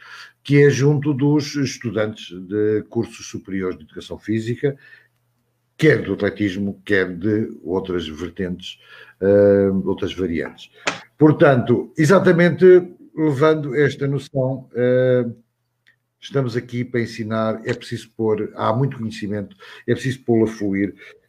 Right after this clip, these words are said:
Ah, terminei na, no sábado passado uma ação de formação no âmbito da formação de professores.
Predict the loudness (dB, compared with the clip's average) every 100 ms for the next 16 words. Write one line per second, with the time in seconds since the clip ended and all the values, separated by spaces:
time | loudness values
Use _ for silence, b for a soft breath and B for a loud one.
0 | 0 4 6 6 6 4 2 -2 -12 _
1 | _ _ _ _ _ _ -6 -2 0 2
2 | 2 2 2 0 -2 -10 -20 -20 -20 _
3 | _ _ _ _ -16 -14 -4 -2 -2 -4
4 | -4 -2 -2 -2 -6 -6 -8 -8 -10 -8
5 | -6 -6 -4 -4 -2 -2 -6 -8 -2 0
6 | 0 B B B -10 -2 -2 0 -2 -2
7 | -8 0 0 0 -6